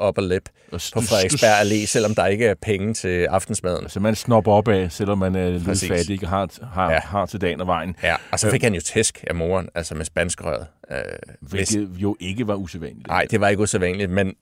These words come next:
Speaker 1: det er mit indtryk, at
Speaker 2: Han fik rigtig mange
Speaker 1: han
Speaker 2: tæsk.
Speaker 1: fik rigtig mange tæsk, ja.
Speaker 2: Hmm. Han bliver i hvert fald, øh, tidligt forfatter.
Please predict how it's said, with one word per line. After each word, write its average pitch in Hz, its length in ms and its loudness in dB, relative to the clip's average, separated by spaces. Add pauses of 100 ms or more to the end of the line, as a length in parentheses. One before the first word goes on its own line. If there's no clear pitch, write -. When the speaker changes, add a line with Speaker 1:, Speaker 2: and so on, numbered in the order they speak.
(160)
Speaker 1:
det 120 60 2
er 107 40 2
mit 107 160 2 (100)
indtryk, 135 500 2
at 95 220 -2 (340)
Speaker 2:
Han 92 200 -8
fik 92 200 -6
rigtig 90 220 -8 (100)
mange 90 200 -6
Speaker 1:
han 127 80 4
Speaker 2:
tæsk. 95 140 0
Speaker 1:
fik 107 80 4
rigtig 104 280 2
mange 90 200 -2
tæsk, 85 280 -4
ja. 69 60 -6 (220)
Speaker 2:
Hmm. 67 260 -12 (1300)
Han 190 240 6
bliver 190 220 8
i 165 100 0
hvert 214 240 6
fald, 202 380 8
øh, 127 600 8
tidligt 190 400 2
forfatter. 127 520 -2